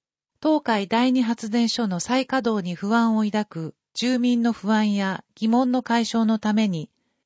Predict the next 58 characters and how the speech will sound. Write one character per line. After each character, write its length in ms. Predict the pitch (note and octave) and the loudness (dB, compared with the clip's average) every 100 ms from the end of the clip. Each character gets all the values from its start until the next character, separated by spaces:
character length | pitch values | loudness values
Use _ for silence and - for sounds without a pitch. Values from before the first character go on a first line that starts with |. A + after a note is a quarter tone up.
| - | -6
ど 120 | C#4 | 0
の 140 | D4 | 2
よ 140 | C#4+ B3 | 2 2
う 60 | |
に 140 | G#3 F#3 | 0 -2
住 220 | A3+ B3 | 0 2
民 220 | B3 B3 | 4 2
の 100 | B3 | 2
声 280 | A#3+ C4+ A#3+ | 0 0 2
を 80 | G3 | 0
吸 180 | - A3 | 0 0
い 80 | |
上 80 | A#3 | 0
げ 120 | A3 | 0
て 120 | G3 E3+ | -2 -4
い 40 | |
く 140 | - | -4
の 100 | F3 | -6
か、 300 | D#3+ D3+ - _ _ _ _ _ _ | -6 -8 -12 _ _ _ _ _ _
所 200 | - G3+ | -4 -4
見 280 | - A#3+ A#3 | 0 0 2
は、 260 | A3 G#3+ - _ | 0 -2 -8 _
と 120 | - C4+ | -6 0
の 120 | A#3+ | 0
質 240 | - - | 0 -2
問 180 | G#3+ G#3+ | 0 2
に 140 | G#3 | 0
対 220 | - G3 E3+ | -2 -4 -4
し、 300 | - C#3+ - _ _ _ _ _ _ _ _ | -8 -10 -16 _ _ _ _ _ _ _ _
知 160 | - C#4 | -6 -4
事 160 | A3 | -2
は、 240 | F3+ F3 - _ _ _ _ _ _ _ - | -4 -4 -8 _ _ _ _ _ _ _ -8
様 280 | - A#3 | -2 0
々 260 | C#4 C#4+ B3 | 0 0 0
な 140 | A3 | 0
民 280 | G3+ A3 A3+ | 0 0 0
意 60 | G3+ | 0
を 100 | F3+ | -2
把 220 | E3 F#3 | -4 -6
握 100 | - | -6
し、 300 | - - F3+ _ | -8 -8 -10 _
適 200 | G3+ - | -10 -4
切 260 | C4 B3+ | -4 -2
に 120 | B3 | -4
対 280 | A#3 A#3+ A#3+ | -2 -2 0
応 140 | A#3+ A#3 | 0 0
し 100 | - | -2
て 100 | A#3+ | -4
い 80 | |
く 120 | G#3+ - | -4 -8
こ 120 | A3 | -6
と 140 | G#3+ | -4
が 120 | F3+ | -4
重 200 | D#3+ F#3+ | -4 -2
要 220 | G3 G3 F#3+ | 0 -2 -2
で 180 | F#3 | -4
あ 80 | E3+ | -6
り、 220 | D3 D#3 | -10 -14